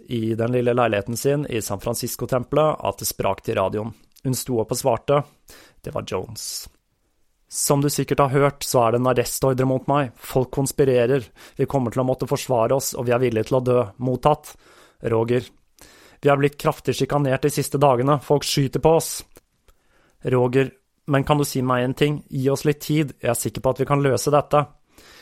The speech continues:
«Vi skal gi dere så mye tid som vi har muligheten til. Vi er blitt forrådt og løyet for. Utenriksministeren i dette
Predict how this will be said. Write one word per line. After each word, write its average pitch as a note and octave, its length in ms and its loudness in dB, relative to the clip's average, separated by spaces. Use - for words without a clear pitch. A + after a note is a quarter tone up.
«Vi B2 80 -2
skal D3 160 4
gi C3+ 140 0
dere C3+ 100 4
så D3 160 0
mye C#3+ 160 0
tid C3+ 240 -4
som C#3+ 140 -2
vi - 20 4
har D3 80 4
muligheten C3 480 0
til. C#3+ 220 2
Vi A#2+ 80 0
er A#2 80 2
blitt C3 160 0
forrådt C3+ 480 -2
og C3+ 80 2
løyet B2 320 0
for. C#3 220 0
Utenriksministeren C3+ 960 0
i C#3 60 0
dette C#3 180 0